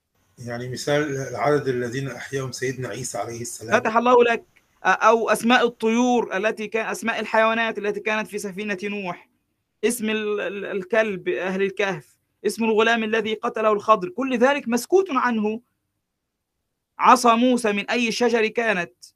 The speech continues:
Speaker 2: لم يرد. هذا سكت عنه الشرع، فلم يرد ما، يعني، ليس في شرعنا ما يؤيده ولا ما يرد. أيضًا يا إخواني، من أمثلة المسكوت عنه، آه، م-، ما رواه ابن كثير في تفسير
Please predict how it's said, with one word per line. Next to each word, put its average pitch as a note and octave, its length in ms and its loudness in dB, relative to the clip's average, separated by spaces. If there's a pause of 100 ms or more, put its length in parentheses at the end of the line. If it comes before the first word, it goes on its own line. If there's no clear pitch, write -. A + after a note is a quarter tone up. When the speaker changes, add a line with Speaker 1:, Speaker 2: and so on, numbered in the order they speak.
Speaker 2:
لم F#3+ 220 -4
يرد. A#3 420 2 (1000)
هذا C4+ 260 4
سكت C4+ 340 -2
عنه A3+ 300 0
الشرع، F3+ 320 -6
فلم A#3+ 340 -4
يرد B3 300 0
ما، A#3 280 -4
يعني، D#3 680 -10 (100)
ليس A#3 260 -4
في A#3 180 -6
شرعنا F#3+ 400 -2
ما A#3 140 0
يؤيده A#3+ 500 -2
ولا G#3 400 0 (540)
ما F#3+ 100 0
يرد. E3 340 -2 (100)
أيضًا C4+ 260 -2
يا A#3+ 180 -2
إخواني، A#3 360 -4
من G3 280 -10 (120)
أمثلة F3+ 600 -4
المسكوت G#3 520 -6
عنه، F#3+ 500 -4 (380)
آه، D#3 300 -4
م-، F#3 220 -4
ما E3+ 160 -6
رواه G#3+ 260 0
ابن G3 200 -6
كثير A3 760 -4
في E3+ 400 -4
تفسير G3+ 360 -4